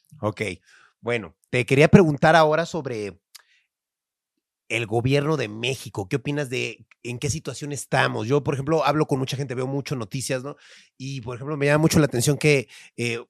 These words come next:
un señor mayor me, eh, me decía, "Es que las cosas están peor que nunca." Le digo, "¿En serio?" Me dice, "Sí, yo veo las noticias todos los días y ahora están peor que nunca." Y digo, "Bueno,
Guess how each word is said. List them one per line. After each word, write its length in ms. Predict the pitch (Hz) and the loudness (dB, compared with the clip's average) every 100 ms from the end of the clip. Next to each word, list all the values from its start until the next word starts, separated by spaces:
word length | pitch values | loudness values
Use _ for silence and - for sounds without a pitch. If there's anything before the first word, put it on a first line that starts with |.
| _ | _
un 220 | 147 156 | -4 -2
señor 320 | - 151 151 | -2 0 0
mayor 260 | 151 151 156 | 0 -2 -4
me, 100 | 160 | -4
eh, 200 | 135 131 113 | -2 -2 -4
me 120 | 120 | -4
decía, 300 | 113 - 127 - | -4 -4 -4 -6
"Es 180 | 127 | -10
que 100 | - | -6
las 160 | 147 120 | -6 -4
cosas 160 | 147 139 | -6 -4
están 200 | 143 131 | -4 -4
peor 180 | 135 | -8
que 100 | 127 | -8
nunca." 320 | 117 127 135 117 | -10 -10 -10 -8
Le 40 | |
digo, 180 | 120 117 | -6 -6
"¿En 60 | 117 | -4
serio?" 240 | 170 185 | 0 2
Me 60 | 160 | 2
dice, 100 | 131 | 0
"Sí, 240 | - 160 | -4 -2
yo 100 | 156 | 0
veo 100 | 160 | 0
las 160 | 156 131 | -2 -8
noticias 240 | 131 143 | -10 -4
todos 200 | 165 151 | 2 2
los 140 | 131 | 2
días 200 | 127 147 | -2 -8
y 60 | 120 - - _ - | -10 -18 -20 _ 6
ahora 300 | 135 175 175 | 8 8 4
están 220 | - 170 | -2 -6
peor 180 | 165 - | -6 -6
que 80 | |
nunca." 220 | 151 160 147 | -6 -4 -4
Y 40 | |
digo, 120 | 147 | -2
"Bueno, 180 | 156 135 | -2 -2